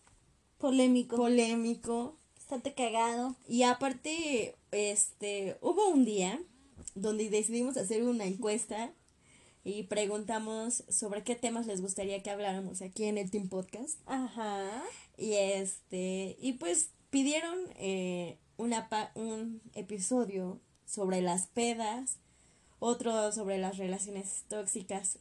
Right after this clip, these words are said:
Speaker 2: parte dos.
Speaker 1: Parte dos.
Speaker 2: Parte dos,
Speaker 1: Porque,
Speaker 2: entonces,
Speaker 1: pues, la uno les gustó mucho,
Speaker 2: porque a la una les
Speaker 1: entonces
Speaker 2: gustó mu-, la uno.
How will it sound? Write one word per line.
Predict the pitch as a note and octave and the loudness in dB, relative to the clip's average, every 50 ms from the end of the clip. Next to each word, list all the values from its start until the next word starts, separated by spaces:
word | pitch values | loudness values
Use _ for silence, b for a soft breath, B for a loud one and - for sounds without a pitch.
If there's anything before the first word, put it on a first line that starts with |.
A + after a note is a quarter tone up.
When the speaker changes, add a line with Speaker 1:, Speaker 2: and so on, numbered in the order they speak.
| - _ | -6 _
Speaker 2:
parte | - A3 A3 A3 - A3 G3+ | 2 2 2 2 2 2 2
dos. | F3 F3+ F3+ F3+ G3 C#4+ G#4 - - | 2 2 0 0 -2 -4 -6 -6 -6
Speaker 1:
Parte | C4+ B3 - - - B3 | -6 -6 -6 -8 -12 -10
dos. | A#3 B3 C4 - | -8 -8 -2 2
Speaker 2:
Parte | B3+ B3 B3 B3 C4+ B3+ | 2 2 4 4 0 0
dos, | G#3+ A3 A3+ B3+ D4 E4+ | 0 0 0 0 0 0
Speaker 1:
Porque, | C#4+ C4 A3+ C4+ | -2 2 2 2
Speaker 2:
entonces, | C4 C4 A#3 - A3+ A3 | 2 2 2 0 -2 -2
Speaker 1:
pues, | - | 0
la | C4 C4 A#3+ A#3+ | 2 2 2 4
uno | B3 B3 B3+ | 4 2 4
les | B3+ B3 A3 F#3+ F#3 | 2 2 0 -2 -4
gustó | G3 F#3+ - - A3+ | -8 -10 -10 -8 -4
mucho, | A#3 C4 D4 D4 | -2 0 0 0
Speaker 2:
porque | - F#3+ - - | -2 -4 -2 -2
a | |
la | C4 B3+ | 0 0
una | B3 B3+ C4 A3 A3 - | 0 0 0 0 0 0
les | G#3 F#3 | 0 0
Speaker 1:
entonces | F#3 F#3 F#3+ F#3 - G3 | 0 -2 -4 -4 -6 -6
Speaker 2:
gustó | G3+ G3 | -6 -4
mu-, | F#3+ F#3+ - - | -6 -6 -6 -8
la | F#3 E3+ | -8 -8
uno. | D#3 E3 F3 E3+ G#3+ | -8 -8 -8 -10 -10